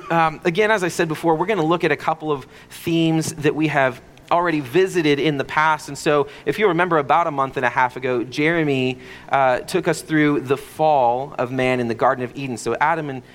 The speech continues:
and Eve walking in perfect fellowship with the Father, they take of the fruit that is forbidden, and sin enters into the world, and with it, shame and guilt.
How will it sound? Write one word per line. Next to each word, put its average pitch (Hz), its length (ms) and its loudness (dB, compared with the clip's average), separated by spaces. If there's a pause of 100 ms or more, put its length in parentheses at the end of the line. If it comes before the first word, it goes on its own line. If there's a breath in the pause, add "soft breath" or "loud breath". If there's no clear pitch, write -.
(140 loud breath)
and 131 200 -2
Eve 165 520 0
walking 170 420 0
in 143 140 -4
perfect 165 340 -4
fellowship 160 600 -2
with 156 160 -4
the 135 60 -6
Father, 156 680 2 (380 loud breath)
they 139 260 0
take 165 420 0
of 127 160 -4
the 131 60 -6
fruit 156 480 2 (640)
that 139 120 4
is 127 120 -6
forbidden, 151 560 2
and 135 500 0
sin 175 360 0
enters 160 320 0
into 160 140 -2
the 139 120 -2
world, 151 280 4
and 139 140 0
with 156 180 0
it, 151 180 2 (120)
shame 160 640 0 (140)
and 131 200 -6
guilt. 156 500 -2